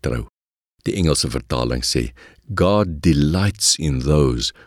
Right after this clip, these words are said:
who expect good things from him." My riglyn vir jou vir vandag. Die liefdesevangelie van die Here waarin ons glo,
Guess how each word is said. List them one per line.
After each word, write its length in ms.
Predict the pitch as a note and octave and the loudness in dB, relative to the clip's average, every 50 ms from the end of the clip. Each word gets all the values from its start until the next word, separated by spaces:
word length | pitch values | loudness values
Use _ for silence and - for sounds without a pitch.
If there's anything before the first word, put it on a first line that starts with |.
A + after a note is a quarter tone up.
| _ | _
who 120 | - D2 D2 | -2 -2 0
expect 760 | - D#2+ D2 - - - - - - D2 - - - - - - - D2 C2 | 0 -2 -2 -2 -2 -4 -4 -4 -4 -6 -6 -6 -10 -20 -16 -10 -8 -6 -2
good 300 | C2 C#2+ C#2 C#2 C#2 C2+ | 0 2 2 0 -2 -6
things 540 | - - - - B1+ A1+ A#1 A#1 A1+ - | -12 -10 -8 -6 -6 -6 -4 -4 -4 -4
from 240 | - - G#1 A1 G#1+ | -4 -6 -10 -10 -12
him." 200 | A1 A1 A1 - _ _ _ _ _ _ _ _ _ _ _ _ _ _ _ | -12 -12 -14 -16 _ _ _ _ _ _ _ _ _ _ _ _ _ _ _
My 140 | - G2 F2+ | 0 0 2
riglyn 480 | E2 D#2+ E2 D#2+ - E2+ D#2 D#2 C#2+ C2 | 4 4 2 2 2 2 2 2 0 0
vir 120 | - C#2 | 0 2
jou 140 | C2+ B1+ B1 | 2 2 0
vir 140 | - C#2 A#1+ | 0 -4 -4
vandag. 500 | - - A#1+ A1+ A1+ A1 - - - - _ _ _ _ _ _ _ _ _ _ | -2 -2 -2 0 -2 -4 -4 -8 -12 -16 _ _ _ _ _ _ _ _ _ _
Die 140 | - G#2+ G2 | 2 2 4
liefdesevangelie 1300 | F#2 F2+ F#2+ C3 - - - B2 G#2 - - - - G2+ E2 - D#2+ D2 - - - E2 D2 C#2+ C#2 - | 4 4 4 4 2 0 -2 -2 0 0 0 0 0 0 0 0 -2 -2 -2 0 0 2 2 2 0 -2
van 200 | - C2 B1 B1+ | -2 -2 -2 -2
die 180 | A#1 A1+ A#1+ | -2 -2 -4
Here 200 | A#1 A1 A#1+ - - - - - - | -4 -4 -6 -8 -10 -14 -20 -20 -14
waarin 420 | - C2 C2+ D2 C#2+ - D#2 D#2 D#2 - | -6 -4 -2 -2 -2 -2 -2 -4 -2 0
ons 300 | - E2+ E2 D#2+ - - | 0 0 0 0 0 -4
glo, 440 | - - - - C#2 B1 A#1 A1 | -8 -10 -6 -2 0 0 0 -2